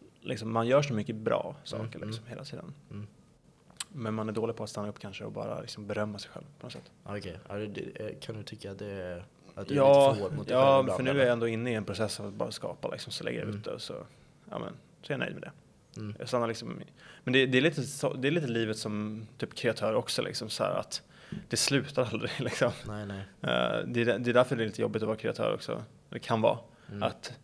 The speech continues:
Speaker 1: för man lever hela tiden med känslan att, liksom, slutar man producera, då är man
Speaker 2: Mm.
Speaker 1: inte relevant, liksom, så här. Jag lever bara för att jag producerar, liksom. Det är bara
Speaker 2: Mm.
Speaker 1: jag som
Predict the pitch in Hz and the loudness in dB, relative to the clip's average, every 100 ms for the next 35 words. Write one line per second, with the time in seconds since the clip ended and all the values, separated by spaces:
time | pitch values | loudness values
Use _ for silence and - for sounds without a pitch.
0 | - - 120 113 123 117 107 110 107 101 | -20 -8 0 6 8 8 6 2 -2 0
1 | 107 - 110 - 104 - 107 - 113 107 | -2 -2 -4 -4 -6 -6 -6 -2 0 0
2 | 123 113 110 - - 127 117 - - - | -2 -2 -4 -4 0 4 4 2 -6 -14
3 | - 120 113 107 110 110 107 107 - - | -8 -2 0 0 -2 -2 0 0 -4 -10
4 | 123 110 - - 120 123 120 117 110 104 | -10 -8 -4 -4 0 2 4 4 2 0
5 | - 113 117 104 - 113 - - - - | 0 -6 -4 -4 -4 -8 -6 -4 -6 -8
6 | - 101 120 117 110 110 120 117 | -10 -8 -2 2 2 0 -2 -10